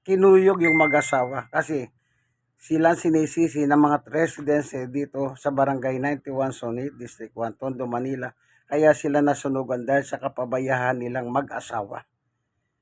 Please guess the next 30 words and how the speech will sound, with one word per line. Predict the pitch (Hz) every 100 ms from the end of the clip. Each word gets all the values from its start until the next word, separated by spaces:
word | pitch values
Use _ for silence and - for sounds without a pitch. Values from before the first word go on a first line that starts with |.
| _ -
Nakalak | 139 147 151 -
po | - 147
yung | 139 -
pinto | 139 123 127
sa | -
labas. | 113 113 - - - _ _ _
Kaya | 135 135
yung | 135 131
mga | 127 123 123
bata, | 139 139 135 127
kahit | 123 -
gusto | 123 - 127
nilang | 131 131 131
lumabas, | 120 110 101 98 - _ _ _ 147
hindi | 135 139 143
po | -
makalabas. | 131 123 107 101 - - - - _ -
Ayon | 147 147 131
po | 127
sa | - 120
balita | 120 110 92 -
yan. | 90 65 - _ _
Balita, | 135 135 - 90
no? | 135 147 _ _ _ _ _
Ayan, | 127 135 120
nakita | 135 165 170 170
nyo | 170
po | 165 165
yan, | 165 175
yan. | 156 170